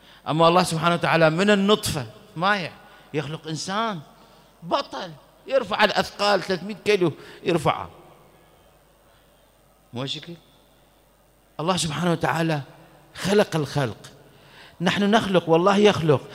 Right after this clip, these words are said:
لكن فتبارك الله فنان في خلقه. ضمن خلقه، خلق كل شيء من زوجين. ليش؟ حتى يكون ضمان.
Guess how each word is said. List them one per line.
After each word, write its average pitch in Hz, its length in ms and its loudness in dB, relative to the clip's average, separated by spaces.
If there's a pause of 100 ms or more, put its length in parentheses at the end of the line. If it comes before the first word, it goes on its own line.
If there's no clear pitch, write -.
(160)
لكن 190 260 2
فتبارك 190 680 6
الله 151 640 6 (2750)
فنان 147 440 4
في 117 200 -4
خلقه. 87 420 -8 (1160)
ضمن 285 520 8
خلقه، 175 600 6 (1120)
خلق 254 520 6
كل 247 440 2
شيء 233 220 6
من 220 100 0
زوجين. 143 540 0
ليش؟ 180 260 2
حتى 156 220 -8
يكون 156 200 -4
ضمان. 143 400 0